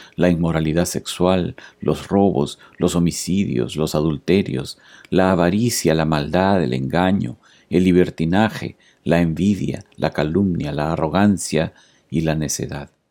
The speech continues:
Todos estos males vienen de adentro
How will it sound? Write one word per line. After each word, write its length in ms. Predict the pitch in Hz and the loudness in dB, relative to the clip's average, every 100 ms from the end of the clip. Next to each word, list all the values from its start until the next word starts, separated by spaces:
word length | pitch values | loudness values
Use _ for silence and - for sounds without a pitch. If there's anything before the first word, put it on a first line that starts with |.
| _ _ _ _ _ _ | _ _ _ _ _ _
Todos 500 | - 127 127 80 - | 2 4 4 0 0
estos 380 | 87 92 - 92 | -2 -2 -2 -2
males 560 | 92 87 69 57 - - _ _ _ _ | 0 0 0 -2 -6 -18 _ _ _ _
vienen 500 | - - 92 92 90 | -10 -4 0 0 0
de 100 | 73 | 0
adentro 680 | 78 82 90 76 - 69 - | -2 0 0 -2 -6 -12 -12